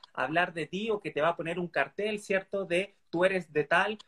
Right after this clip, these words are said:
o determinada manera, sino que nosotros también tenemos nuestro libre albedrío, podemos decidir, podemos explorar, como tú, podemos viajar, ¿cierto? Podemos conocer otras culturas y al final decir,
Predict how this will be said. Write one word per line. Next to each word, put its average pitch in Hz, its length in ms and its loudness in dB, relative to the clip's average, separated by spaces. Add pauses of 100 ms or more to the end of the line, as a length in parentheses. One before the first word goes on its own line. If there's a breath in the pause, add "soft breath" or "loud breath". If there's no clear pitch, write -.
o 151 120 2
determinada 156 520 2
manera, 196 340 0
sino 202 300 -2
que 220 100 -4
nosotros 208 520 0
también 196 360 -2
tenemos 190 380 0
nuestro 170 340 2
libre 185 300 4
albedrío, 180 640 2
podemos 165 360 0
decidir, 180 480 -2
podemos 156 260 -2
explorar, 190 540 6 (240 soft breath)
como 151 240 0
tú, 269 180 0
podemos 175 320 4
viajar, 220 400 2
¿cierto? 214 480 2 (200 soft breath)
Podemos 196 240 4
conocer 226 460 2
otras 196 280 2
culturas 214 500 0
y 202 40 2
al 180 100 2
final 190 280 0
decir, 214 320 -2